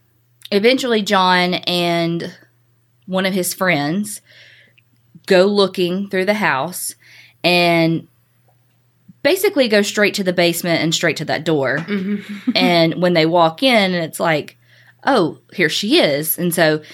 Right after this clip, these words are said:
Speaker 1: they find her body, and he runs up the stairs with her and is like, "Oh my God, I found her."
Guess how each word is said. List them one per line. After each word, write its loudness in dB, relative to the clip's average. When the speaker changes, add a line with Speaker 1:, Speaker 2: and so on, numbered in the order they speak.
Speaker 1:
they 0
find 2
her 2
body, 0
and 2
he -2
runs 0
up 2
the -2
stairs 2
with 2
her 2
and 0
is -2
like, -6
"Oh -2
my -2
God, 2
I 2
found 0
her." -10